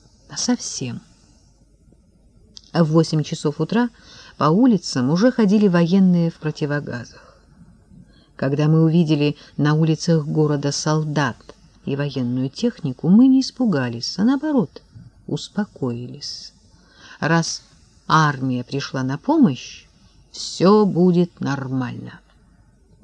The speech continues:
В наше сознание ещё не укладывалось, что мирный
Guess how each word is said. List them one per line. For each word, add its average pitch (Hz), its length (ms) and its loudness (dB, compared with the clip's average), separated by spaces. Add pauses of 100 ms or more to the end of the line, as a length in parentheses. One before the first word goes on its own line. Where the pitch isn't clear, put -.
(340)
В 143 140 0
наше 180 300 4
сознание 202 540 6
ещё 208 240 4
не 208 140 8
укладывалось, 151 1600 0 (440)
что - 280 -4
мирный 156 880 4